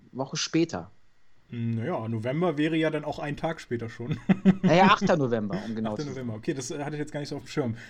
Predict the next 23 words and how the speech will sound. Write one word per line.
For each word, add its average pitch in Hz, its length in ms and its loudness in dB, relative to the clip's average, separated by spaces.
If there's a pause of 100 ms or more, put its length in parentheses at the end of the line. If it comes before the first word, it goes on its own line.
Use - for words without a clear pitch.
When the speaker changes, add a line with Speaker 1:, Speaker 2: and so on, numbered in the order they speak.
(100)
Speaker 2:
Mein, 165 220 -4
also 156 160 2
ich 151 160 2
weiß, 170 240 0
dass 170 100 -2
es 139 140 -4
häufiger 160 400 -2
mal 151 260 -4
ein 135 240 -8
Tag 160 300 -6
ist, 175 180 -6
weil 151 220 -2
in 151 260 -8
Amerika, 151 600 -4
äh, 139 180 -12
Filme 165 720 0
häufig 143 320 -6
freitags 139 560 -6
starten 113 440 -10
und 117 120 -8
nicht 123 200 -10
donnerstags. 120 580 -8
Speaker 1:
Mhm. 127 60 -10